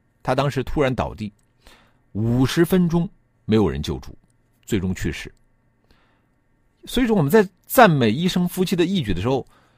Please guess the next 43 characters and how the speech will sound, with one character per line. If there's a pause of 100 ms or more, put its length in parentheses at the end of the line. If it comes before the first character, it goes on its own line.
(560)
我
想
起
了
一
则
报
道， (360)
根
据
北
京
协
和
医
院
急
诊
科
副
主
任 (200)
朱
华
栋
的
介
绍
说，
相
比
于
发
达
国
家， (680)
我
们
国
家
公
众
在